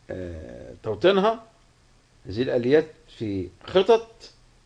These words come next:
استراتيجية وخطط تنفيذية وخطط للمتابعة. إذن بأستحدث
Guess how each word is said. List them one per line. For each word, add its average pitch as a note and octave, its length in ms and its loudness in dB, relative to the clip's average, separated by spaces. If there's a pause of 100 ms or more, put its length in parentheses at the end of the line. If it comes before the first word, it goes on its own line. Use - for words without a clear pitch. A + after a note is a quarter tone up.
(320)
استراتيجية B2 840 2
وخطط E3 480 2
تنفيذية D3+ 640 -2 (800)
وخطط C#3 640 2
للمتابعة. F2+ 500 -6 (2750)
إذن C3 200 -4
بأستحدث D#3+ 1040 -2